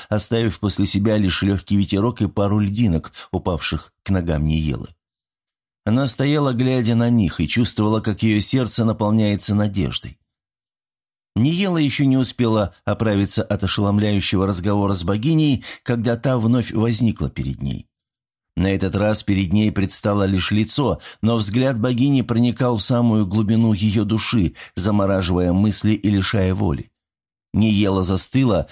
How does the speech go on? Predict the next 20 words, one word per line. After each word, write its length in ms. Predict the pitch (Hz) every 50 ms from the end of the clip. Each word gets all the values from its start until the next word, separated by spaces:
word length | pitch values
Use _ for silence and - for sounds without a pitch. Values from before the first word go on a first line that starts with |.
| - - -
не 220 | 101 107 113 113
в 60 | 107
силах 320 | - - 127 117 110 98 -
пошевелиться. 840 | - 110 98 - 110 110 117 110 101 80 - - - - 80 78 _ _ _ _ _ _ _ _ _ _ _ _ _ _ _ _ _ _ _ _ -
«Послушай 800 | 110 113 117 - - 143 147 147 160 160 147 - - 117 110
меня», — 500 | 101 104 101 104 104 104 98 95 95 85 - _ _ _ _ -
раздался 560 | 87 82 85 76 73 87 85 80 - - 85
строгий 380 | - - 92 87 82 76 85 80
голос 360 | 78 92 82 82 82 - -
Иехель, 500 | 92 98 117 139 - - 131 120 107 - - - -
словно 420 | - - - 117 127 120 117 117 -
удар 360 | - 110 101 101 120 117 110
грома 360 | 95 85 101 110 104 101 95
в 80 | 90 -
тишине. 560 | - 98 - - - 85 80 73 65 - - _ _ _ _ _ _ _ _ _ _ _ _ _ _ _ _ _ -
«Избавь 640 | 117 135 139 127 104 117 117 131 135 123 113 - -
меня 320 | 113 107 107 107 107 101
от 140 | 98 95 -
этого 280 | 101 85 - 101 92 92
гремлуна! 720 | 80 95 101 98 95 92 92 95 98 101 101 101 98